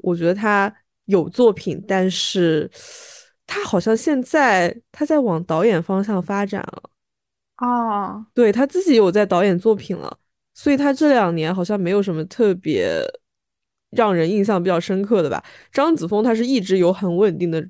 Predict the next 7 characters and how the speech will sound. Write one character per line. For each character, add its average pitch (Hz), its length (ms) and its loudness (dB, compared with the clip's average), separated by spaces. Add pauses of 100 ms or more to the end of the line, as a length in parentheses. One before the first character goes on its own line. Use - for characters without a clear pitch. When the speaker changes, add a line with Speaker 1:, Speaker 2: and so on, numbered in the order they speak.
(120)
Speaker 1:
在， 160 420 0
在 165 340 -2
拍 165 280 -6
东 170 200 -4
西 - 180 -10
的。 - 120 -12 (1120)
Speaker 2:
嗯。 202 400 0